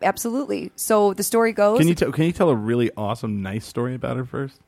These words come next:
Speaker 2: Like, you know, like, "Oh, there's this one time she was really nice," and
Speaker 1: I just remember her being a fun girl.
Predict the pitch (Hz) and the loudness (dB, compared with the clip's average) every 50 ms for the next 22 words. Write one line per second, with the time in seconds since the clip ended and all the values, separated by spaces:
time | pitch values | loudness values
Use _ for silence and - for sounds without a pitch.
0 | _ _ _ _ _ _ _ _ _ _ _ _ _ _ _ - 110 107 - - | _ _ _ _ _ _ _ _ _ _ _ _ _ _ _ -6 -6 -4 -4 -2
1 | 117 104 98 95 95 101 - - 226 254 220 135 120 120 101 101 92 92 98 110 | -4 -2 -2 -4 -6 -8 -6 -6 -4 -4 -2 -2 -2 -4 -4 -6 -10 -8 -6 -6
2 | 147 180 - 165 175 180 180 160 - - 98 95 98 107 123 127 113 104 110 123 | -6 -6 -6 -10 -10 -10 -10 -10 -8 -8 -8 -8 -6 -6 -6 -6 -6 -6 -6 -8
3 | 131 135 143 - - 101 95 110 - _ _ _ _ _ _ _ _ _ _ _ | -8 -10 -12 -12 -12 -12 -12 -12 -12 _ _ _ _ _ _ _ _ _ _ _
4 | _ _ - 226 269 311 320 302 311 254 277 269 254 240 233 233 220 220 190 220 | _ _ 0 2 2 2 2 0 -2 -2 -2 -2 -2 0 0 0 0 0 0 -2
5 | 214 196 175 170 - - 214 202 185 185 175 170 160 147 - 80 - 156 | -2 -2 -4 -6 -2 0 2 2 2 2 0 0 0 0 0 -2 -4 -6